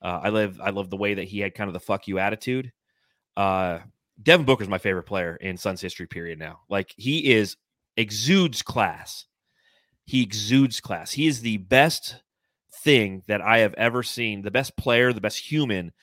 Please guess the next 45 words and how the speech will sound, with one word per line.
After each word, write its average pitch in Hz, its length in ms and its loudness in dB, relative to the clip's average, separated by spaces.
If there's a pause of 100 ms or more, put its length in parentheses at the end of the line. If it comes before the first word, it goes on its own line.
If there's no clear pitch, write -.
(240)
that 110 80 0
I've 123 160 2
seen 123 200 -6
play 117 200 0
for 113 140 -8
this 107 140 -4
organization, 104 760 -6 (200)
watching 104 420 -2
this 101 160 -10
team 98 300 -12
since 85 440 -14
nineteen 98 320 -10
eighty-eight. 80 400 -10 (680)
And 104 440 2
I 110 140 4
saw 135 340 6
that, 104 280 2
and 104 80 -4
it's 98 100 -8
just - 200 -8
like, 104 260 -4 (440)
it's - 140 -6
like 135 140 0
you 127 60 -6
said, 147 320 0
he 139 180 -8
does 131 240 0
all 135 280 2
these, 135 300 -2 (240)
these 110 320 -6
little 156 240 4
things 92 560 -4 (280)
that 113 160 2
mean 143 400 -2
something 107 600 -4 (280)
to 151 220 0
somebody 101 760 0 (260)
that 110 280 2 (220)
he, 120 200 -10
he's 190 260 -4
not 196 220 2
doing 160 200 4
that 131 120 2
for 127 160 -4
the, 110 100 -8